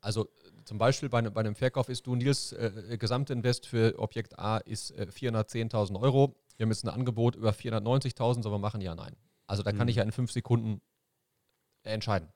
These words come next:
Speaker 2: Okay.
Speaker 1: Ne? Ähm,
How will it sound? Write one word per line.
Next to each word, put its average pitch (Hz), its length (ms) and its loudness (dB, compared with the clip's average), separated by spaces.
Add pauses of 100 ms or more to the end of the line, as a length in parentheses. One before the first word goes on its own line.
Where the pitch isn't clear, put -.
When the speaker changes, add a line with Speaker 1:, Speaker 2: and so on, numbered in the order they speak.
(580)
Speaker 2:
Okay. 104 280 -2 (320)
Speaker 1:
Ne? 113 180 -2 (640)
Ähm, 113 320 0